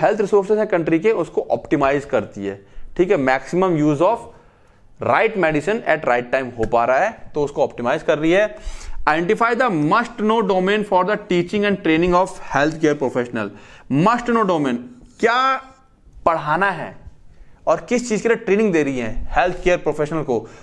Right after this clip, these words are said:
must know domain, उसको हम आइडेंटिफाई कर पाते हैं एनएलईएम से कि भाई ये दवाइयाँ हैं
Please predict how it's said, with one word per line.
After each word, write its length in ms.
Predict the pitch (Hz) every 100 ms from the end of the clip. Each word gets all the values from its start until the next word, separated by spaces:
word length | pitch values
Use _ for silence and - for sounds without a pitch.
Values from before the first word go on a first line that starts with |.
| - 135
must 340 | 160 208 202
know 100 | 185
domain, 300 | 147 120 120
उसको 280 | 185 - 240
हम 140 | 233
आइडेंटिफाई 440 | 151 151 151 156 160
कर 160 | 143
पाते 340 | 123 117 117 170
हैं 440 | 208 208 - 135
एनएलईएम 960 | 170 185 185 127 151 165 156 139 123 107
से 140 | -
कि 120 | 131
भाई 140 | 190 226
ये 320 | 170 127 220
दवाइयाँ 460 | 175 135 113 104 104
हैं 160 | 95